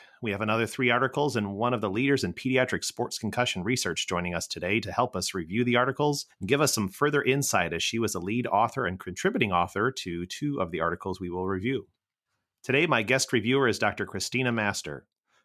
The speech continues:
Doctor Master is a professor of clinical pediatrics at the University of Pennsylvania Perelman School of Medicine, with over two decades of experience in clinical pediatrics. She is board certified in pediatrics and brain injury medicine, as well as sports medicine.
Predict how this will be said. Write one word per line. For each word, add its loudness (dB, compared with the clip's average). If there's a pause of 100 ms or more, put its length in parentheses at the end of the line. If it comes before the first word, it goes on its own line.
Doctor -2
Master 2
is 0
a -4
professor 0
of -4
clinical 0
pediatrics 0
at -2
the -8
University 0
of -4
Pennsylvania -2
Perelman 0
School -2
of -4
Medicine, 0 (360)
with -4
over 2
two 0
decades 2
of -2
experience -2
in -8
clinical -4
pediatrics. -4 (520)
She -4
is -2
board 2
certified 2
in 0
pediatrics 0
and -4
brain 0
injury 0
medicine, 0
as -4
well 2
as -2
sports -4
medicine. -6